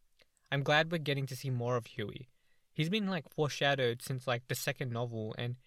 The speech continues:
I think I've been, like, patiently waiting for him to, like, show back up. His name has always been dropped in so many occasions, like, throughout all the novels, and with him being captured at one point,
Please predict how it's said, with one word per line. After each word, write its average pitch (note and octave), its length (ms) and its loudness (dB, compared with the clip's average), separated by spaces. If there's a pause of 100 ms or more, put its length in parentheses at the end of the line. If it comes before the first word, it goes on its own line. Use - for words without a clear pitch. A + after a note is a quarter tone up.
(280)
I C3+ 80 4
think E3 200 -4
I've E3+ 120 2
been, D#3+ 120 0
like, C#3+ 200 -4
patiently C#3 420 -2
waiting B2 320 0
for C3 140 -4
him C3 80 -2
to, B2+ 100 -4
like, A2 140 -8
show C3 180 0
back A#2+ 160 -2
up. C#3 180 -2 (840)
His C#3+ 220 0
name D#3 280 2
has D3 180 -2
always C3+ 420 0
been B2+ 240 -2
dropped A#2 300 0
in A#2+ 240 -4
so - 380 0
many D#3 220 0
occasions, B2 560 -2
like, A2 140 -6
throughout A#2 260 -2
all A2+ 180 -4
the A2+ 100 -6
novels, G#2+ 500 -6
and A#2 180 -6 (340)
with C#3 120 0
him D3+ 180 0
being D#3+ 220 0
captured C3 560 0
at A#2+ 100 0
one B2+ 200 -2
point, A#2+ 480 -4